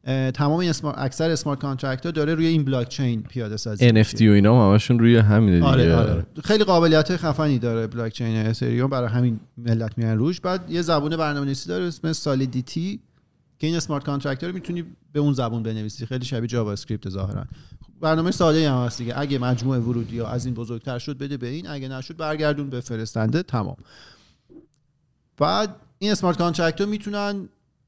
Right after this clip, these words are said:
Speaker 1: کار مختلفی انجام بده. می‌تونه مثلاً یه پولی رو بگیره، یه توکن در واقع. توکن رو بگیره بفرسته به یکی دیگه.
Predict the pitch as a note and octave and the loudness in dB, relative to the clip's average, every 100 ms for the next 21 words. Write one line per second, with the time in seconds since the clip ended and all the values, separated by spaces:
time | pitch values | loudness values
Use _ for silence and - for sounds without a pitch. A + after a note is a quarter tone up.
0 | _ _ _ - C#3+ D#3 D3+ C#3 C3+ C3+ | _ _ _ -2 0 0 -2 -2 -2 -2
1 | A2+ A2 G#2 G#2 A2 D3 E3 E3+ C#3+ C#3+ | -6 -6 -10 -10 -10 -10 -10 -8 -8 -8
2 | C3+ D3+ C#3 C#3 A#2 G#2 - - D3 C3 | -8 -8 -6 -6 -6 -8 -14 -4 -2 -2
3 | A2 G2+ D3 C3 A#2+ D3 - B2+ - C3+ | -4 -2 -2 0 0 0 2 2 2 2
4 | A2+ G2 F#2+ F#2+ F#2 G2 - _ _ _ | 2 0 -6 -10 -10 -12 -14 _ _ _
5 | _ - C#3+ D#3 F#3 E3 F3+ F3 F3+ F3+ | _ -6 -2 0 2 4 4 4 2 2
6 | D#3+ E3+ D3 D#3+ - D#3 C3+ C3 B2+ G#2 | 2 0 0 -4 -4 -4 -2 -4 -8 -12
7 | F#2+ F#2+ G2 | -10 -12 -14